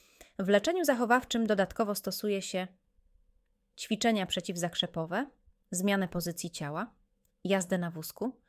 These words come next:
specjalistyczne materace i pielęgnację skóry, by zapobiec odleżynom. Jak zapobiegać złamaniom kości udowej? Zapobieganie złamaniom kości udowej polega na wzmacnianiu struktury kostnej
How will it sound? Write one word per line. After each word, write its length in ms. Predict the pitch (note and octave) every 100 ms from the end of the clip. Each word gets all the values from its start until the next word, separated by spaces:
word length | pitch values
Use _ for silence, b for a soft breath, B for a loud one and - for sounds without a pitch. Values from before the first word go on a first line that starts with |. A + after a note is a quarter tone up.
| b b b
specjalistyczne 760 | - G3+ G#3 G3 - C#4 C4+
materace 480 | A3+ G#3+ F#3+ B3 A#3+
i 100 | G3+
pielęgnację 560 | - F#3+ F#3 A3+ B3 G#3+
skóry, 320 | - E3+ G3
by 120 | G3
zapobiec 420 | F3+ F3 F#3+ F#3+
odleżynom. 680 | - F3 F3 F3 D3+ D#3 F3+ - _ _ _ _ _ _ _ -
Jak 220 | A3+ C#4+
zapobiegać 540 | D#4 C4 A#3+ B3 A3
złamaniom 440 | G3+ G#3 G#3 G#3 G3
kości 320 | F#3+ - -
udowej? 640 | F3 D#3+ D3+ D#3+ C4+ - _ _ - _ b b b b
Zapobieganie 680 | F3+ G3 G3 F#3 F3+ D#4 E4
złamaniom 460 | G#3 G#3 A#3 C4 G#3
kości 320 | C4+ C4+ -
udowej 500 | G3+ F3 E3+ D#3+ G#3
polega 380 | - F#3+ G3 G3+
na 160 | F#3+ F3+
wzmacnianiu 640 | E3+ F3+ E3+ A3+ C#4+ C#4
struktury 460 | - - - C4 A#3+
kostnej 520 | F3 - - F3+